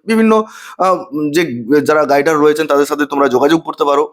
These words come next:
Even, আহ, নাইন, টেন, ইলেভেন, টুয়েলভের জন্য জিওগ্রাফির জন্য আমাদের নিজেদের একটা এমনিতেই ব্যাচ ছিল, সেখান থেকে বেশ ভালো রকম সবাই স্টেট পাস করেছে, তাদেরটাও আমি শুরু করে দেবো ঊনত্রিশ তারিখ থেকে, ঠিক আছে? তো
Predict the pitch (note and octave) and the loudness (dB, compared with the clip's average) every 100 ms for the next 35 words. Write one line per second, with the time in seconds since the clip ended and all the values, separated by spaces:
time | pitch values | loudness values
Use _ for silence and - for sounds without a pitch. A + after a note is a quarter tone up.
0 | _ _ F3+ G#3+ G#3 - - - D3 D3+ | _ _ 0 0 -2 -8 -16 -4 -2 2
1 | C#3+ C#3 C3 E3 F#3+ G3 F#3 F3+ F#3+ F#3+ | 2 0 -2 -2 0 0 2 2 0 0
2 | F#3 F#3 F3+ F#3 F#3 A#2+ A#2+ E3+ E3 F3 | 0 0 0 0 0 -4 -2 0 0 0
3 | F3+ F3+ F#3 D#3+ D#3+ E3+ D3+ D#3 E3+ F#3 | -2 -2 0 0 -2 -4 -4 -2 -2 -2
4 | - _ C3+ C#3+ E3 F#3 D#3 D#3 - D#3 | -8 _ -6 -4 0 0 0 -2 -2 0
5 | C#3+ C3+ - _ _ _ - D#3+ F3+ F3+ | 0 0 -10 _ _ _ -4 -2 0 0
6 | F#3 A#2+ A#2 D#3 E3+ - D#3+ E3+ E3+ E3 | -2 -2 -2 0 0 0 0 0 -2 0
7 | D#3+ D#3 D3+ E3 - D3+ - D3 D#3+ - | 0 0 -4 -6 -2 -2 0 -4 -4 -6
8 | E3 F#3 G#3 G3+ F3+ F#3 F#3 F3 E3 E3 | -4 -4 0 0 0 -2 -2 -2 0 2
9 | D3+ B2 B2 A2+ F#2 - D#2 - _ - | 2 0 -2 -2 -2 -4 -16 -18 _ -20
10 | - A3 - G3 - - - F#3+ F#3+ F#3 | -8 -6 -4 -6 -8 -20 -8 0 0 0